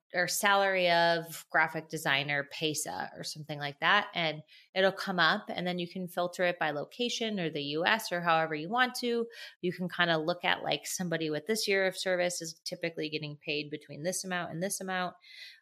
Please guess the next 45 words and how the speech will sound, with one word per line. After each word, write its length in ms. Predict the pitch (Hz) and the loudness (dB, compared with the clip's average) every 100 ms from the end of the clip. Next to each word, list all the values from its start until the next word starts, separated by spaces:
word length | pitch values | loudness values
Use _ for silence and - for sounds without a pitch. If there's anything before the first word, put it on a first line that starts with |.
| - | -2
On 180 | 180 170 | 0 -2
pesa, 440 | 175 208 202 226 226 | -2 0 2 2 2
you're 140 | 202 | 0
not 220 | 175 160 | 0 0
really 280 | - 185 175 | 0 0 0
able 320 | 160 165 151 156 - | 0 0 -2 -4 -6
to, 100 | 139 | -4
like, 300 | 92 82 - _ _ _ _ _ _ 185 | -2 -4 -6 _ _ _ _ _ _ 0
refine 580 | 190 190 180 170 185 | 0 4 6 6 4
the 80 | 180 | 2
data 400 | 170 151 156 175 | 2 2 4 4
by, 200 | 165 147 | 6 4
like, 200 | 143 143 - | 6 2 2
industry 580 | 196 175 175 - 180 165 | 0 2 2 2 2 4
or 120 | 160 | 2
location, 720 | 151 139 - 143 - 214 240 | 2 -2 -4 -2 0 2 2
where 160 | 208 165 | 4 4
on, 180 | 156 151 | 4 2
if 160 | 175 - | -4 -4
you 80 | 175 | -6
pay 320 | 170 170 165 | -4 0 0
for 300 | 165 165 156 | 0 -2 -2
salary 480 | - 147 143 151 151 | -2 0 0 0 0
dot 240 | 139 - | 0 -2
com, 480 | - 143 143 170 247 | -12 -6 -4 -2 -2
you 140 | 208 - | -4 -6
can. 540 | - 151 151 180 208 | -8 -2 0 0 2
Now, 260 | 160 151 - | 2 2 4
I 140 | 175 | 2
don't 180 | 175 - | 2 0
recommend 540 | 165 165 147 143 160 | -6 -4 -2 -2 -2
you 80 | 165 | -4
pay 180 | 170 170 | -4 -4
for 160 | 170 175 | -4 -4
salary 400 | 180 170 175 175 | 0 2 2 2
dot 220 | 175 175 | 0 -2
com 200 | 180 175 | -4 -2
unless 400 | 175 156 147 - | -2 -4 -6 -6
you 80 | 156 | -2
have, 180 | 147 139 | -2 -2
like, 160 | 143 | -4
a 80 | - - | -6 -10
team 300 | - 151 147 | -10 -8 -8
of, 120 | 143 | -6
like, 200 | 139 135 | -4 -6